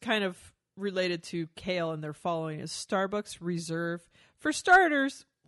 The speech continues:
when Jordan said he had Starbucks Reserve, I thought he just meant he got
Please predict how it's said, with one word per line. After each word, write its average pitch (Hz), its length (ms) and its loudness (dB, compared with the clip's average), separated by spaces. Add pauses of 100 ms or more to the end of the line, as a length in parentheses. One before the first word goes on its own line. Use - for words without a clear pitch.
(120)
when 220 240 -2
Jordan 214 320 2
said 247 160 0
he 240 140 0
had 208 160 2
Starbucks 185 460 -2
Reserve, 175 400 -2
I 226 100 0
thought 285 180 2
he 285 100 2
just 220 220 -4
meant 202 200 -2
he 196 120 -4
got 175 340 -2